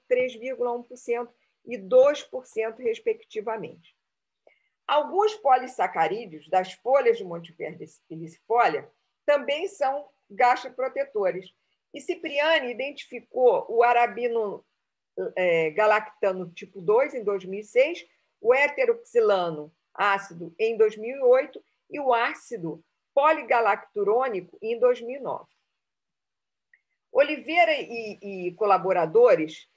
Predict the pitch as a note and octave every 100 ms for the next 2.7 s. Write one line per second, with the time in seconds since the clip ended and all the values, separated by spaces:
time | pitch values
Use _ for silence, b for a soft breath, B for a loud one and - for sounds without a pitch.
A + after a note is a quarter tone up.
0 | _ - F#3+ - B3 A3 B3 C4 B3 A#3+
1 | G#3 E3+ E3+ - C4 D4 C4+ B3 G#3+ F3+
2 | E3+ D#3+ G#3+ G#3 D#3+ -